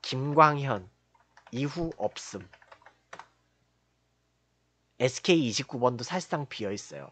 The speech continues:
김광현 선수 번호예요. 그 김광현 선수가 세인트루이스 카디널스에서는 지금 삼십삼 번 달고 있어요. 그리고 그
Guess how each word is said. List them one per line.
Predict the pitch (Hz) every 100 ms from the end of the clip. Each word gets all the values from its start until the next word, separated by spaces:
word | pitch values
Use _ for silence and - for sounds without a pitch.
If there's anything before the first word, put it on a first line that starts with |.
| -
김광현 | 123 117 143 127
선수 | 101 92 95
번호예요. | - - - - - _ _ _ - - - - - - - -
그 | 156 160
김광현 | 143 147 156 254 269
선수가 | 247 240 214 208 185 175 170
세인트루이스 | - 285 277 285 247 -
카디널스에서는 | 185 247 269 277 247 233 196 190 143
지금 | 113 101 110
삼십삼 | - 202 202 214 233
번 | 247
달고 | 185 104 101
있어요. | - - 156 185 _ _ _ _ _ _ _ _ _ _ _ _ _ _ _ - _ - _ _ _ _ _ _
그리고 | - 101 104 180 196 - _ _ _ _ _ _ _ _ _ _ _ _ _ _ _ _ _ _ _ _ _
그 | - 98